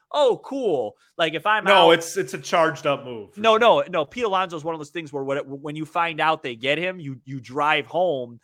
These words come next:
Speaker 1: wherever you're at and
Speaker 2: Yeah.
Speaker 1: you do a live show, and that includes your
Speaker 2: Correct.
Speaker 1: wedding. That includes your wedding. So,
Speaker 2: Correct, correct.
Speaker 1: you know, if we find out Pete Alonso or Juan Soto's on the Cubs, 'cause that's very possible
Speaker 2: No,
Speaker 1: when
Speaker 2: it
Speaker 1: that
Speaker 2: is.
Speaker 1: happens. You know, we,
Speaker 2: Yeah.
Speaker 1: you know, with all due respect, you know,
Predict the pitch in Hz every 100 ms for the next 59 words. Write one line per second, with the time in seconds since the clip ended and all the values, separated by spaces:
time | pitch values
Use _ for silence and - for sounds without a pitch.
0 | _ 127 135 160 151 127 123 143 175 143
1 | 104 - 143 135 - 135 139 143 127 -
2 | 185 160 170 196 147 233 202 123 160 180
3 | 254 - - _ - 160 156 233 180 185
4 | 247 127 92 _ - 202 175 220 180 147
5 | - 160 147 294 175 160 151 196 208 -
6 | 196 190 190 180 - 190 175 170 180 226
7 | 202 180 160 151 151 175 170 151 190 196
8 | 175 170 156 247 254 156 190 247 180 247
9 | 240 - 170 254 - 143 127 120 247 262
10 | 262 214 196 180 214 233 247 156 - -
11 | - 156 202 180 - 220 196 170 170 165
12 | 160 170 175 175 160 139 - 202 285 190
13 | - - 170 156 147 147